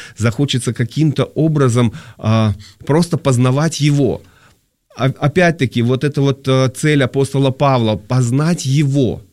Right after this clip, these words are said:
Да, в, в третьей главе, а, послания,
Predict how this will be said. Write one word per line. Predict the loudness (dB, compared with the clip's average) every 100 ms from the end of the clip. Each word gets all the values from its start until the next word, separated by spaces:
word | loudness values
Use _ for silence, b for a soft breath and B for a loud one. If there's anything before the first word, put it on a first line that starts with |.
| _
Да, | -4 -2 -4 -6
в, | -6 -6 -8 -10
в |
третьей | -4 0 0 0
главе, | 0 2 0 -2 B -18 B
а, | -2 0 0 0
послания, | -2 -4 -2 0 2 2 -2